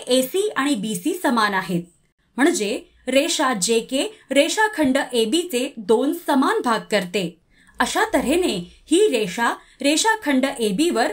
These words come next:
लंब देखील आहे. त्यामुळे आपण म्हणू शकतो की प्राप्त रेषा जेके रेषाखंड एबी चा लंब दुभाजक आहे. लक्षात ठेवा की कंपासला तुम्ही अर्ध्यापेक्षा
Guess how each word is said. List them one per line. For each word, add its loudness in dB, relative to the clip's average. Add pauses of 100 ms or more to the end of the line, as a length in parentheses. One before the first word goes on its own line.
(140)
लंब 2
देखील -2
आहे. -2 (260)
त्यामुळे 2
आपण 0
म्हणू 0
शकतो -4 (240)
की 0
प्राप्त 0
रेषा 0
जेके -2 (320)
रेषाखंड 2
एबी 0
चा -4 (180)
लंब 2
दुभाजक -2
आहे. -2 (300)
लक्षात -2
ठेवा -2 (300)
की 0
कंपासला 0 (120)
तुम्ही 0
अर्ध्यापेक्षा -2